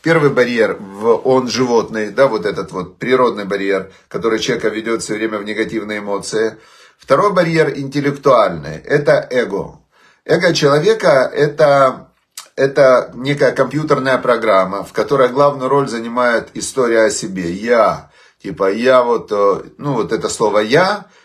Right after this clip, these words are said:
это как бы, э, главное такое надутое, то, с чем мы щас в Песах будем бороться,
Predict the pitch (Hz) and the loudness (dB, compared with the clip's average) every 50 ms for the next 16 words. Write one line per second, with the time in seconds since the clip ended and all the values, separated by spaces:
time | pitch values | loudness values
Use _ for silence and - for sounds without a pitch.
0 | _ _ - 110 120 143 135 135 135 117 113 110 110 117 113 107 98 85 - _ | _ _ -4 -2 0 0 0 2 0 0 0 -2 -2 0 0 0 0 -4 -8 _
1 | _ _ _ - 101 104 104 98 92 104 123 135 135 139 131 131 127 117 110 95 | _ _ _ -2 0 0 0 0 -2 0 2 2 2 2 2 -2 -2 -2 -2 -2
2 | 113 101 - 120 117 113 110 117 117 113 110 135 135 131 127 127 113 104 101 95 | -4 -6 -2 0 0 0 0 -2 -4 -4 -4 -4 -6 0 2 4 4 4 4 2
3 | 90 - - 127 113 - - 123 113 113 113 - - 107 - - - 104 95 - | 0 -2 -4 -4 -4 -4 -4 -6 -6 -6 -6 -6 -6 -6 -6 -4 -2 -2 -2 -2
4 | 117 104 95 104 107 101 104 101 101 117 127 151 175 180 165 - 127 98 87 82 | -2 -4 -6 -6 -8 -8 -8 -4 -2 0 2 2 0 0 0 0 0 0 0 -2
5 | - | -8